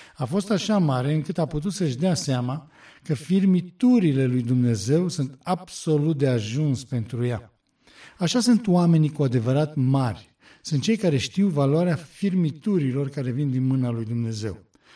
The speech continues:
Ce înseamnă asta așa pe limba noastră? Cei ce înțeleg circumstanțele, cei ce înțeleg că circumstanțele de zi cu zi,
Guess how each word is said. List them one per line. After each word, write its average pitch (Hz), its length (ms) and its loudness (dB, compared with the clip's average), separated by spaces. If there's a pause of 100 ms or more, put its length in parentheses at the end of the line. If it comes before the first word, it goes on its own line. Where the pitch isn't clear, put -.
(100)
Ce - 120 -6
înseamnă 135 440 0
asta 113 200 -6
așa 110 160 -10
pe 107 180 -12
limba 117 260 -8
noastră? 117 460 -10 (760)
Cei 208 180 0
ce 214 160 0
înțeleg 139 840 0
circumstanțele, 131 1120 -4
cei 170 180 -2
ce 185 160 -2
înțeleg 170 400 -2
că 175 80 -4
circumstanțele 156 800 -2
de 123 160 0
zi 117 300 -2
cu 175 140 -2
zi, 123 380 -2